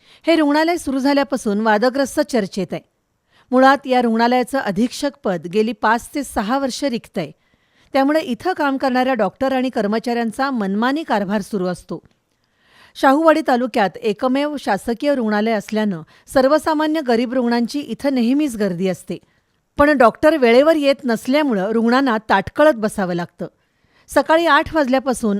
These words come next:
अनेक रुग्ण मलकापूर ग्रामीण रुग्णालयात येतात आणि डॉक्टरांची वाट पाहत बसतात, पण साडे दहा वाजले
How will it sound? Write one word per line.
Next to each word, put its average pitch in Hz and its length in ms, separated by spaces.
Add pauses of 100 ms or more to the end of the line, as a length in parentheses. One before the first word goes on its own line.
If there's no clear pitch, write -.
अनेक 247 320
रुग्ण 240 340
मलकापूर 208 480
ग्रामीण 214 460
रुग्णालयात 208 440
येतात 185 440
आणि 208 160
डॉक्टरांची 233 560
वाट 202 200 (100)
पाहत 196 180
बसतात, 165 380 (640)
पण 285 120
साडे 247 440
दहा 302 340
वाजले 262 400